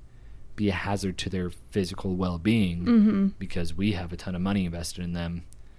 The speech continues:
Speaker 1: I
Speaker 2: Maybe
Speaker 1: don't,
Speaker 2: that
Speaker 1: I
Speaker 2: could be
Speaker 1: don't
Speaker 2: one of our assignments. Who knows? Look
Speaker 1: Yeah.
Speaker 2: into that.
Speaker 1: Yeah.
Speaker 2: If there's anything on that, we'll
Speaker 1: Just,
Speaker 2: see, I guess.
Speaker 1: just makes sense.
Speaker 2: Yeah.
Speaker 1: So, yeah, check
Speaker 2: Well,
Speaker 1: out
Speaker 2: great
Speaker 1: X-,
Speaker 2: job, honey.
Speaker 1: check out X O. Again, another fun K-pop group. Like, it's
Speaker 2: Yeah.
Speaker 1: all very fun and bright,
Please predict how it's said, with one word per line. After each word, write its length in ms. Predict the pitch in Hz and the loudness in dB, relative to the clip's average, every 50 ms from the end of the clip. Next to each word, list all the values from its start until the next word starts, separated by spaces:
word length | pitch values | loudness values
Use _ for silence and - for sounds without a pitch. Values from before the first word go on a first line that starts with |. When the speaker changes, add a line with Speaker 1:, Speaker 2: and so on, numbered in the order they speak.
| - - - - - - - - | -12 -12 -12 -12 -14 -16 -4 2
Speaker 1:
I 120 | - 214 | 6 8
Speaker 2:
Maybe 60 | 233 247 | 8 10
Speaker 1:
don't, 80 | 262 | 8
Speaker 2:
that 60 | 269 | 8
Speaker 1:
I 40 | 285 285 | 8 10
Speaker 2:
could 40 | 277 | 10
be 40 | 262 | 10
Speaker 1:
don't 60 | 247 | 8
Speaker 2:
one 100 | 247 254 | 8 6
of 80 | 262 262 | 6 6
our 60 | 262 | 4
assignments. 520 | 269 262 - 254 269 349 302 - - - - | 4 4 2 2 2 2 0 -2 -4 -6 -2
Who 80 | - 240 | 0 0
knows? 340 | 254 285 311 285 - - - | 2 2 0 -2 -4 -4 -2
Look 100 | 117 135 | 0 2
Speaker 1:
Yeah. 100 | 160 226 | 4 4
Speaker 2:
into 140 | 247 247 247 | 6 4 4
that. 260 | - 127 127 - - - - | 2 0 -2 -6 -8 -8 -4
Speaker 1:
Yeah. 340 | 107 117 139 165 160 123 104 - - - | 0 2 2 2 2 0 -2 -6 -6 -2
Speaker 2:
If 120 | - 220 190 | 0 2 2
there's 140 | 208 196 196 | 2 2 2
anything 300 | 208 202 180 202 196 196 | 2 2 2 2 2 4
on 140 | 202 190 | 4 4
that, 240 | 185 - - 254 - - - - - | 4 2 0 -2 -4 -8 -10 -10 -6
we'll 100 | - 156 | -2 2
Speaker 1:
Just, 140 | 123 120 - | 2 2 2
Speaker 2:
see, 80 | - - | 0 -4
I 40 | - | -6
guess. 200 | 82 - - - - - - | -6 -6 -6 -8 -8 -10 -8
Speaker 1:
just 180 | - 127 - - | -6 -6 -6 -4
makes 220 | 104 85 82 - | -6 -6 -6 -6
sense. 340 | - 101 95 85 92 - - - | -6 -6 -6 -8 -8 -10 -14 -12
Speaker 2:
Yeah. 120 | - - - | -6 -2 2
Speaker 1:
So, 240 | 117 110 110 104 - - - - - - - - | 4 4 4 4 2 -2 -6 -8 -8 -10 -8 -4
yeah, 160 | 247 208 160 - - - - | -2 -2 -2 -2 -4 -8 -10
check 160 | - - - | -6 -2 2
Speaker 2:
Well, 80 | 330 | 4
Speaker 1:
out 40 | - | 6
Speaker 2:
great 80 | 415 415 | 8 8
Speaker 1:
X-, 80 | 392 381 | 8 8
Speaker 2:
job, 220 | 320 247 202 180 | 8 6 6 6
honey. 200 | 214 220 214 220 | 6 6 6 6
Speaker 1:
check 80 | 226 208 | 4 4
out 80 | 175 | 4
X 180 | 135 107 - - 104 | 4 2 2 0 -4
O. 100 | 90 95 | -4 -2
Again, 320 | 120 - 151 - 190 95 | 0 2 2 2 2 2
another 480 | - 135 156 185 185 165 160 156 139 120 - - - | 0 -2 -2 -4 -2 0 2 0 0 0 -4 -10 -14
fun 600 | - - - - 101 110 120 123 123 123 127 113 | -14 -6 -2 2 2 4 4 4 2 2 0 0
K-pop 500 | - 110 107 104 - - 85 82 - - | 0 0 0 0 0 -2 -8 -8 -10 -12
group. 180 | - - - - | -12 -12 -10 -8
Like, 120 | - - | -8 -6
it's 100 | - - | 0 4
Speaker 2:
Yeah. 60 | 127 131 | 6 8
Speaker 1:
all 340 | 135 135 135 131 131 123 | 8 8 8 8 6 6
very 360 | 110 95 104 110 113 113 110 104 | 4 2 2 2 2 2 0 0
fun 760 | - - - - - 117 120 117 117 117 117 117 113 - - | -4 -6 -8 -2 2 2 4 4 4 2 0 0 -2 -4 -6
and 240 | - 95 92 90 92 | -6 -6 -6 -6 -8
bright, 680 | - 98 101 107 110 113 113 110 110 107 - - - | -8 -4 0 2 2 4 2 2 0 -2 -4 -8 -12